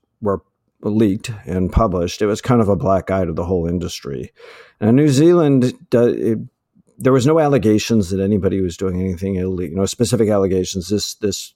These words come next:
this family's committing a crime or this family's not paying their taxes or anything like that. It was just more of a, all these rich people have these entities, and we all know how rich people are, wink, you know, and, and everybody just published, "Oh, there's this big data leak and all these,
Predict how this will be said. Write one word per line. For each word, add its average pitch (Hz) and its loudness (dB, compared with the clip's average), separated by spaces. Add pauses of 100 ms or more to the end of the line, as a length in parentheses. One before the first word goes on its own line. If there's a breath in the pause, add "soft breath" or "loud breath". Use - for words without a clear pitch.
this 113 0
family's 104 0
committing 95 -6
a 90 -10
crime 95 -6
or 90 -10
this 95 -10 (100)
family's 98 -4
not 101 -4
paying 101 -4
their 98 -2
taxes 95 -8
or 98 -4 (200)
anything 117 2
like 98 0
that. 101 -2
It 80 -4
was 87 -10
just - -12
more 104 -2
of 92 -6
a, 85 -4 (540 soft breath)
all 117 0
these 120 2
rich 120 0
people 92 -2
have 101 -2
these 95 -2
entities, 87 -4
and 87 -6
we 92 -4
all 107 0
know 104 2
how 104 2
rich 101 0
people 92 0
are, 85 0
wink, 95 -2
you 98 0
know, 95 2
and, 95 0
and 101 -2 (180)
everybody 113 2
just 90 -8
published, - -4
"Oh, 156 0
there's 135 -2
this 98 -10
big 107 -6
data 95 -4
leak 95 -4
and 90 -8
all 98 -4
these, 92 -6